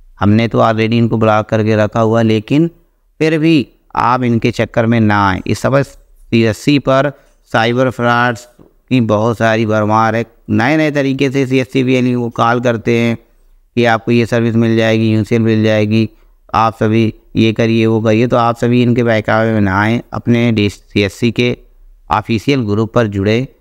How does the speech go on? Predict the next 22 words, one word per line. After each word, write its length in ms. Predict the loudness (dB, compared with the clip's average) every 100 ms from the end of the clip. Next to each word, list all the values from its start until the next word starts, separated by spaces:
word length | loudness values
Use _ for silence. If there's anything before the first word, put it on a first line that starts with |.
| _ _ -20 _ -20 _
अपने 280 | -2 0 0
ज़िले 280 | 0 0 0
के 280 | 0 -2 -4 _
जिला 240 | -2 0 0
प्रबंधक 500 | 0 0 2 2 0
जो 200 | 0 0
हैं 160 | 0
उनसे 300 | 0 0 -2
संपर्क 400 | -2 0 0 -2
कर, 140 | 0 -2
में 380 | -2 -2 0 2
बने 240 | 2 2
रहें, 260 | 0 -2 -6 -12 _ -6
वो 180 | 0 2
आपको 320 | 2 0 -6
सारी 260 | -2 0 0
इन्फॉर्मेशन 540 | 0 2 2 0 -2
प्रोवाइड 420 | -2 0 0 0
कराएंगे। 600 | -2 0 0 0 -2 -4 -10 -20 -20 -20 -20 -20 -20 -20 -2
तो 400 | -2 -2 -12 -20 _ -8 -2
इन 160 | 0
सब 300 | 0 -2 -4